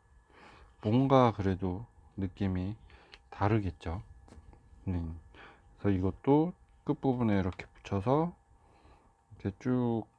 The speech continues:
중요한 거는 칼이 날이 잘 서 있으셔야 돼요. 안 그러면 피알이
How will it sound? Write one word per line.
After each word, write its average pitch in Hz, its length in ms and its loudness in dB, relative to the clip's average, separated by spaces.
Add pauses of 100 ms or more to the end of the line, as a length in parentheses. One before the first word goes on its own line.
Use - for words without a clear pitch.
(280)
중요한 135 400 6
거는 127 260 6
칼이 156 340 4
날이 104 280 6
잘 98 200 0
서 123 140 0
있으셔야 - 580 -4
돼요. 98 280 0 (1160)
안 104 200 2
그러면 101 580 2 (440)
피알이 127 600 0